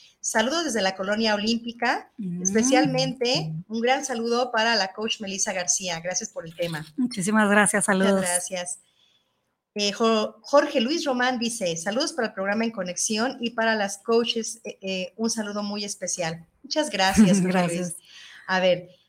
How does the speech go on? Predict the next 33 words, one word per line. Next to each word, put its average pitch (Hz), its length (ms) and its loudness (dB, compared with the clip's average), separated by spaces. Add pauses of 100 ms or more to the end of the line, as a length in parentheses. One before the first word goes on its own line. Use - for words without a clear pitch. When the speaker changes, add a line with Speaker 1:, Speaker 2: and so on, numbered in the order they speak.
Speaker 1:
está 214 220 -2
también 330 220 0
aquí 311 220 0
Fernanda 254 380 2
Morales 226 480 2
y 208 100 0
dice, 190 420 0
"Saludos 269 600 0
desde 202 240 -2
Zapopan 226 640 0 (200)
para 196 140 4
el 190 60 -4
programa 202 240 -2
En 240 80 -2
Conexión 220 640 0
y 220 120 -4
para 185 200 0
la 180 120 0
super 208 280 -6
invitada". 151 500 -6 (280)
Speaker 2:
Gracias. 180 580 0
Speaker 1:
Muchas 170 100 -2
gracias, 175 540 -2
Fernanda. 180 500 -4 (440)
Rogelio 285 380 4
Vega 294 240 6
dice, 277 260 2
"Saludos 247 400 2
desde 220 140 -4
la 190 160 0
Colonia 214 360 2
Oblatos, 196 640 2
especialmente 233 1200 0